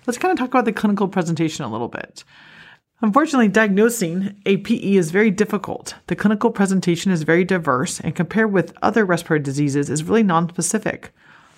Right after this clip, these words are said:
Symptoms can range from none at all to sudden death. There was a meta-analysis of nineteen studies over twenty-five thousand patients, and it found that the clinical suspicion alone had a sensitivity of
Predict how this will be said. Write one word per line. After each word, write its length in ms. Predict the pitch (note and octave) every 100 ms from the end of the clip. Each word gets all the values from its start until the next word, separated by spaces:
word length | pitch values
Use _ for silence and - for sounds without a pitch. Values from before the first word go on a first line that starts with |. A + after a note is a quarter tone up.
| -
Symptoms 380 | A#3+ B3 A#3+ -
can 180 | F3
range 320 | D#3+ E3+ F3 -
from 340 | D#3 C#3+ D3+
none 240 | E3+ G3+
at 120 | A#3 F#3+
all 480 | E3 G3 A#3 B3 - - -
to 100 | D#3
sudden 420 | - F#3+ G3+ D3
death. 520 | D#3+ - - - - _ _ _ _ _ _ _
There 60 |
was 80 | G3+
a 60 | G3
meta-analysis 680 | G#3+ C4+ A3+ F3 D#3+ E3+ D#3+
of 80 |
nineteen 380 | D3 E3 E3 G#3+
studies 500 | G3 - - D3+ - - - - -
over 220 | D#3+ E3+ E3+
twenty-five 500 | - G3+ G3 E3 D#3+
thousand 400 | D#3 D#3+ F#3 G3+
patients, 640 | F#3+ C#3 - A#2+ D#3 - - _ - - -
and 80 | F3
it 80 |
found 160 | G#3 G#3+
that 80 | G3+
the 80 | E3+
clinical 340 | - G3+ A3+
suspicion 480 | A#3+ G3+ - F3+ F3+
alone 460 | D#3+ D#3 F3+ F3 D#3
had 120 | D#3+
a 60 | D#3
sensitivity 540 | - G3+ G3+ F#3
of 100 | F3